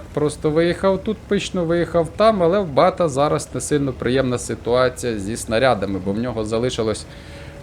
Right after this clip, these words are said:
е, непарні снаряди, умовно кажучи, тобто два підкалібера і три кумуля, а всі вони в один барабан не вп-, не пхнуться. Того треба на це закладатись, розраховувати і шукати можливості.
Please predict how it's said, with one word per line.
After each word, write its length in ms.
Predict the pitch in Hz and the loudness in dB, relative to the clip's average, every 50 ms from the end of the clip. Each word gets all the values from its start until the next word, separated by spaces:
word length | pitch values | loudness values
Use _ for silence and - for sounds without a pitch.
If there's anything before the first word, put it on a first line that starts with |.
| - | -2
е, 260 | 117 117 120 113 110 | 0 4 4 4 4
непарні 560 | 110 120 131 127 - 135 123 107 95 92 92 92 | 6 4 4 4 6 8 8 8 6 4 -2 -4
снаряди, 460 | - - 101 107 147 175 175 170 175 | -2 0 2 4 6 6 6 4 2
умовно 340 | 160 160 160 156 151 147 143 | 4 4 4 4 4 0 0
кажучи, 460 | - 143 143 139 143 127 - - 110 - | 2 2 2 2 2 -2 -4 -6 -4 -2
тобто 260 | 113 101 - - 107 | -4 -4 -2 -4 -4
два 180 | 107 117 123 120 | 2 2 2 2
підкалібера 800 | - - 107 - - - 117 120 123 107 107 107 104 101 98 95 | 2 -2 -6 -4 -2 -2 0 0 2 2 2 2 4 4 2 2
і 240 | - 113 107 101 98 | 2 0 0 0 0
три 220 | - - 117 104 | -2 -2 -4 -4
кумуля, 540 | - - 110 104 104 113 123 160 185 190 165 | -2 -2 -2 0 0 2 2 4 4 6 6
а 160 | 139 120 113 | 6 4 4
всі 280 | 107 - - - 147 143 | 2 0 -4 -2 -2 0
вони 320 | 139 135 123 123 131 131 | 0 0 0 0 0 0
в 60 | 120 | 2
один 300 | 120 113 107 117 120 120 | 2 2 2 2 2 2
барабан 480 | 110 117 113 110 110 110 117 123 123 117 | 2 2 4 4 4 4 4 2 2 2
не 80 | 117 | 0
вп-, 40 | 113 - - - - - - - - - - - - - - - | -2 -4 -8 -16 -18 -18 -18 -18 -18 -18 -18 -18 -18 -18 -10 -4
не 160 | 117 120 131 | 0 2 2
пхнуться. 680 | 127 - - - - 170 185 156 - - - - 90 - - - - - - - - - - - - - - - - - - - - - - - - - - - - | 0 0 -6 -2 2 4 4 4 2 0 0 -2 -2 -2 -2 -14 -16 -16 -16 -18 -18 -18 -16 -18 -18 -18 -18 -18 -18 -18 -18 -18 -18 -18 -18 -18 -18 -18 -14 -6 2
Того 600 | 127 120 113 104 135 160 165 160 151 143 - - - - - - - - - - - | 4 4 4 6 8 8 8 10 8 6 4 2 -6 -14 -16 -18 -18 -18 -16 -10 0
треба 360 | - - 135 139 139 131 135 | 2 4 6 6 6 6 4
на 180 | 131 131 127 127 | 4 4 2 2
це 300 | 127 - - 127 127 120 | 0 2 4 6 6 6
закладатись, 760 | 107 120 113 - 117 117 113 117 127 165 185 185 175 - - | 6 4 0 2 0 0 4 6 6 6 6 4 0 -2 -2
розраховувати 1000 | 127 123 117 113 117 117 - - 127 143 170 170 165 151 143 147 - 139 135 - - | 0 0 0 0 0 -2 -2 -2 2 4 4 6 4 4 2 0 -2 -2 -2 -2 -2
і 200 | 117 127 143 131 | -2 -2 -2 -2
шукати 580 | - - - 110 - - 127 131 127 - 127 120 | -4 -6 -8 -8 -2 2 2 2 2 0 -2 -2
можливості. 720 | 113 113 107 101 104 117 120 110 104 95 - - - 78 | 0 -2 -2 -2 0 -2 0 0 0 -2 -2 -6 -8 -8